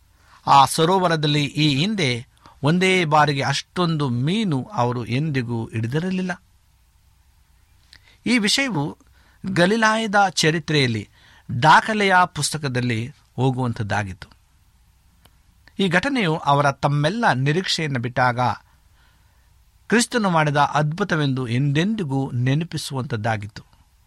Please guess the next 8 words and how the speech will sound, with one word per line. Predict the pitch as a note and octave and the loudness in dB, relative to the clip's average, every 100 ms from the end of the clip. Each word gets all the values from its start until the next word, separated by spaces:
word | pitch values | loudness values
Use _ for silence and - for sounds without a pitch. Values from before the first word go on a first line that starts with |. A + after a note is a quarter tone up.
| _ _ _ _ _ _ _ _ | _ _ _ _ _ _ _ _
ಇಂದು | G3 A#3 | 0 2
ನೀವು | A#3 A3 A3 G#3+ | 2 2 0 -2
ಎಲ್ಲೇ | C#3+ F3+ A#3+ B3 A#3+ A#3+ | 0 0 2 0 0 -2
ಹೋಗುವರೆಂದು | C#3+ F3 G#3 G3 E3+ D#3+ D3 | 0 0 0 -2 -2 -2 -4
ತಿಳಿಯದೆ, | C#3 B2 A#2+ D3+ A#3 _ _ - - C#3+ | -2 -2 -2 -2 -6 _ _ -20 -10 0
ಏನು | D#3+ A#3 A3+ A3+ G#3 - | 2 2 0 -2 -4 -4
ಮಾಡುವುದೆಂದು | B2 C3 C#3+ A#3 B3 G3 F#3 E3 | -2 4 4 4 0 -2 -2 -2
ತಿಳಿಯದೆ, | C#3+ B2 A2+ A#2 E3+ | -2 -2 -2 -4 -6